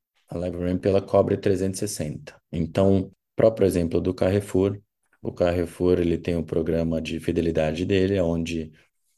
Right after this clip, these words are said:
um usuário faz uma compra em uma loja física do Carrefour, esses dados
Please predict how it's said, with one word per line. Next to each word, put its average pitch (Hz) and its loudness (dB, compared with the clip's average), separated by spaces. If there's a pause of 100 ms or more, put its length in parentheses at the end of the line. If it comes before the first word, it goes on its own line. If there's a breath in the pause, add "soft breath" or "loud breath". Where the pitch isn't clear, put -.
(200)
um 98 0
usuário 80 -2
faz 90 0
uma 82 -2
compra 85 0
em 82 -2
uma 85 -2
loja 80 0
física 82 -4
do 82 -6
Carrefour, 98 0
esses 85 -4
dados 87 -4